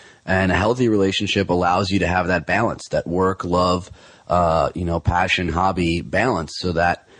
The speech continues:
yes, you're spending time with the people you care about, you're spending time with the one that you're interested in being in a relationship with, but you, the other things that are of value to you, whether it's, you know, family,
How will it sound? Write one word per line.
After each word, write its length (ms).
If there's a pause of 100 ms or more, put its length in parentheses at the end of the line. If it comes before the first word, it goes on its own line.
(120)
yes, 320
you're 100
spending 340
time 300
with 120 (240)
the 120
people 420
you 160
care 220
about, 380
you're 120
spending 300
time 320
with 280
the 280
one 360
that 260
you're 240
interested 480
in 300
being 300
in 80
a 40
relationship 500
with, 220 (360)
but 100
you, 200 (120)
the 160
other 120
things 240
that 140
are 100
of 100
value 280
to 60
you, 180
whether 280
it's, 320
you 120
know, 160
family, 720